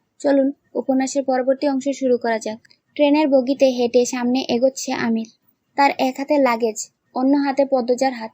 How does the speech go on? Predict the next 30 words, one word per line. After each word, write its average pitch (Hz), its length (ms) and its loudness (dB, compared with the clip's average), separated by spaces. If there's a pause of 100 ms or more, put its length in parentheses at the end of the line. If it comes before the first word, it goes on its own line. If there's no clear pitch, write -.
(140)
শক্ত 262 300 -4
করে 269 260 2
ধরে 262 260 0
রেখেছে, 233 400 -8 (220)
যেন 294 260 2
ছেড়ে 285 260 4
দিলেই 294 260 2
হারিয়ে 240 300 -2
যাবে। 226 260 -10 (220)
পদ্মজার 269 420 4
মুখ 262 260 0 (220)
নিকাবের 262 420 2 (100)
আড়ালে 262 360 0
ঢেকে 254 300 -2
রাখা। 233 320 -10 (280)
সে 302 320 4 (180)
এদিক 277 300 2
ওদিক 285 260 0
তাকিয়ে 269 440 0 (120)
আমিরকে 269 360 0
প্রশ্ন 277 340 -2
করল, 226 280 -6 (260)
"খালি 277 280 0
সিট 294 260 -4
রেখে 294 300 -4 (140)
আমরা 269 220 -2
কোথায় 302 280 -2
যাচ্ছি?" 247 420 -4 (280)
ততক্ষণে 285 560 0
দুজন 247 400 -2